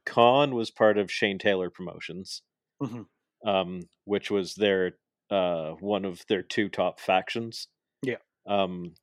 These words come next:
Speaker 1: very good. He's been on Dark quite a bit, he had a breakout match versus, I mean, it's hard to say he had a breakout match 'cause he was with Ring of Honor as,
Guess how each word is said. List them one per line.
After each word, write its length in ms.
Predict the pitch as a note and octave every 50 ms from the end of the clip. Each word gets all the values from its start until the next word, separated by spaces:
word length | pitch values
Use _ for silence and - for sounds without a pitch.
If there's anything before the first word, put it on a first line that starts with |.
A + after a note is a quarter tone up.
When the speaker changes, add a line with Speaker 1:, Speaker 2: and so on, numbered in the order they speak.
| _ -
Speaker 1:
very 340 | G2+ G2+ A2 G#2+ A2 A2+ G#2+
good. 340 | G2 G#2 G2 F#2+ F#2+ F2+ F#2
He's 260 | - A2+ A2 G2 -
been 260 | - G#2+ G#2 G2 F#2
on 380 | F#2 F#2 F#2 F2+ F2+ F2 F2 D#2+ _ -
Dark 380 | A#2 G#2 F#2 F#2+ - - - _ _ _ _ _ _ -
quite 200 | B2 A2 G#2 G#2
a 40 |
bit, 380 | - - G2 F#2 F#2 F#2+ - - _ _ - - - - _ _
he 120 | - - G#2
had 220 | G2 G#2 G2+ G2 F#2+
a 260 | F#2+ F#2+ F#2 F2+ F2 -
breakout 480 | - G#2+ G2+ G2 - A2 G#2 G2 D#2 F#2+
match 380 | F#2+ F2+ F2 F2 - - -
versus, 640 | - G2+ F2+ F2 - - F2 E2+ E2+ E2 - - - - _ _ - - _
I 80 | A#2+ A2
mean, 260 | A2 G#2+ G2+ F#2+ F#2 - - - - -
it's 100 | - A#2
hard 160 | C#3+ C3+ B2+ -
to 60 | -
say 160 | - B2 G#2+
he 40 | G2 G2
had 180 | G2+ G2 F#2
a 60 | F#2+
breakout 440 | E2+ - A2 G#2 F#2+ - G#2 F2+ E2
match 260 | G2 F#2+ E2+ D#2+ -
'cause 120 | - G#2 F2+
he 60 | G2
was 100 | F#2 -
with 180 | G#2 G#2 F#2 F#2+
Ring 160 | G2+ G2+ G2
of 120 | F#2+ F2 -
Honor 300 | G2 G2 G2 F#2 F#2+ F2+
as, 240 | - F#2+ F#2+ F2+